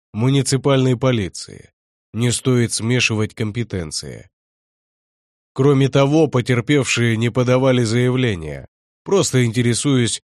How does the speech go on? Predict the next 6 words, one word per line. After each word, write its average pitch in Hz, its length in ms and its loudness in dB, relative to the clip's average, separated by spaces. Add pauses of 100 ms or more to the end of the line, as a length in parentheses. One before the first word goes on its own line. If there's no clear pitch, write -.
вашим 113 520 0
мнением 117 560 0
о 101 60 -2
происшествии". 82 920 -6 (760)
"Ужасная 98 760 -4
трагедия", 85 800 -6